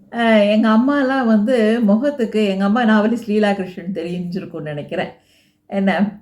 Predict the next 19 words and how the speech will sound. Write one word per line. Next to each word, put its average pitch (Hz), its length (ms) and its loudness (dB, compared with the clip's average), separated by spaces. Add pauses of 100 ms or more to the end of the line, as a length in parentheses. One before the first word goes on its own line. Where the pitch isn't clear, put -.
(140)
அஹ், 196 360 2
ரொம்பவே 247 400 2
நல்லா 196 380 2
இருப்பாங்க. 190 400 -4
அவங்க 226 540 2
வந்து 226 280 2
முகத்துக்கு 247 640 0
வந்து 185 640 -2 (480)
சோப்பே 233 460 0
யூஸ் 196 200 0
பண்ணது 185 260 -4
கிடையாது. 165 600 -10 (440)
எப்பவுமே 240 560 2
வந்து 220 260 2
இந்த 196 140 2
பாசிப்பயிறு 185 760 -2
மாவு, 175 380 -4
கடலை 202 360 0
மாவு, 175 500 -4